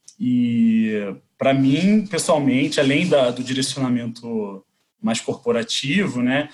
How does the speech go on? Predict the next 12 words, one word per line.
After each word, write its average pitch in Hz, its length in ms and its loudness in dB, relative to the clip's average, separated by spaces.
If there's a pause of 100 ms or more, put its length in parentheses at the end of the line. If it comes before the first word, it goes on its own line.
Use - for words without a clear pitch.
(200)
sempre 180 240 -4
foi 214 80 4
uma 202 100 4
coisa 190 200 0
muito 180 180 0
interessante 190 880 0
e, 175 440 -4
e 156 40 -8
que 151 120 -8
eu 165 60 4
acho 160 160 0
que 180 140 -10